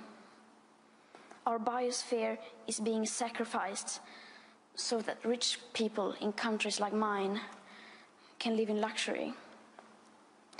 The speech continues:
It is the sufferings of the many which pay for the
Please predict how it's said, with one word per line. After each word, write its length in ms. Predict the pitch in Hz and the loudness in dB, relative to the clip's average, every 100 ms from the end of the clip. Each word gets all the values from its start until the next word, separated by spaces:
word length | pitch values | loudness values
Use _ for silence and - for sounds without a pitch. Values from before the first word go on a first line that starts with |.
| - - - - - | -12 -12 -14 -16 0
It 80 | 254 | 2
is 140 | 220 | 2
the 140 | - 226 | 2 2
sufferings 840 | - 247 - 247 233 233 - - - | 2 0 2 4 4 2 0 0 0
of 140 | 220 | 0
the 80 | 220 | 2
many 420 | 233 240 208 208 - - | 4 4 2 0 -4 -2
which 300 | 226 220 - | 0 2 0
pay 240 | - 233 220 | 4 4 4
for 240 | - 226 | 2 2
the 220 | 208 196 | 2 2